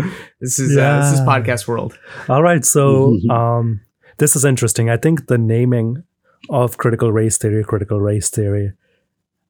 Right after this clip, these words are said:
Speaker 2: has led to a lot of confusion. Um, and actually, uh, Tommy Curry,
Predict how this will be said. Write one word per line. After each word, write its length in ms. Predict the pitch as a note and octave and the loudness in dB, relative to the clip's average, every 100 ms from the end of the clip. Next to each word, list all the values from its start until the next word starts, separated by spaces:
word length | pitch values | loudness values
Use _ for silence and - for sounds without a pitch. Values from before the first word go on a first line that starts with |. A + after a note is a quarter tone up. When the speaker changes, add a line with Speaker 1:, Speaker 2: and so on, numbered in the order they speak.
| _ _ _ | _ _ _
Speaker 2:
has 240 | A#2 G2+ | -4 -2
led 260 | A2+ A#2+ - | 0 0 0
to 120 | A2+ | -2
a 40 | G#2+ | 0
lot 180 | G#2 | -2
of 80 | A2 | -2
confusion. 880 | - G#2 - B2 A#2+ G2+ A2+ B2+ B2+ _ _ _ _ A#2 | -2 -4 -4 -2 -2 -2 -6 -8 -12 _ _ _ _ -4
Um, 480 | G#2+ A2 A2 G2+ _ _ _ _ _ - | 0 0 -2 -6 _ _ _ _ _ -2
and 240 | A2+ A#2 | 0 0
actually, 680 | C#3+ B2 - B2 A2+ A2+ G2+ - _ | 0 -2 0 2 2 2 -2 -8 _
uh, 260 | A#2 G2+ G2+ - | -4 -2 -4 -4
Tommy 300 | B2+ A2+ A2+ | -4 -2 -2
Curry, 460 | - A#2 B2 B2 | -2 0 -2 -4